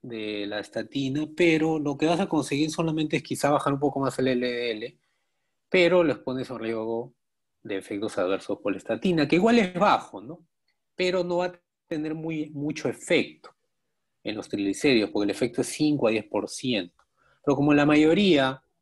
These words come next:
de doscientos, si tú le bajas cinco o diez por ciento y además le haces dieta, controla. Pero el problema es cuando la mayoría no hace dieta. Entonces, mayor efecto en triglicéridos tienen los, efectivamente los,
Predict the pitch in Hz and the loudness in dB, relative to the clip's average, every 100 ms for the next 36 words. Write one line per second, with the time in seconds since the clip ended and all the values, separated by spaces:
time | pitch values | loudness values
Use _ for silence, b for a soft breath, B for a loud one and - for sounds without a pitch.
0 | _ 113 110 - 165 143 107 101 - 110 | _ -10 -8 -8 -2 -2 -2 -6 -10 -8
1 | 127 135 123 127 - 117 - - _ - | -4 -2 2 0 0 -6 -8 -20 _ -8
2 | - 127 123 131 131 131 98 101 110 135 | -4 -2 0 0 0 0 0 0 0 0
3 | 139 143 113 135 120 - 131 b b b | 2 2 2 2 2 0 -4 b b b
4 | _ 104 101 98 120 107 87 87 _ _ | _ -4 -4 0 2 2 2 -6 _ _
5 | _ _ _ 113 107 120 127 143 143 139 | _ _ _ -2 0 2 4 4 4 4
6 | 135 135 135 - 147 127 113 127 147 _ | 4 2 -2 -4 -4 -2 -4 -6 -10 _
7 | _ - 95 95 95 98 95 90 - 95 | _ -16 -12 -6 -4 -4 -4 -8 -6 -4
8 | 123 123 92 - b b b b 147 131 | 2 2 2 -4 b b b b 0 0
9 | 135 175 214 170 - 175 175 170 147 123 | 4 4 4 2 2 0 2 2 2 0
10 | 113 110 107 104 - 139 131 135 120 - | -4 -6 -4 -6 0 2 2 0 -2 -6
11 | 120 117 117 104 - - _ 135 127 104 | -6 -4 -4 -6 -8 -18 _ -18 -14 -14
12 | 101 120 107 113 107 107 113 110 98 98 | -8 -4 -4 -4 -4 -2 -2 -2 -2 -4
13 | 101 - | -10 -20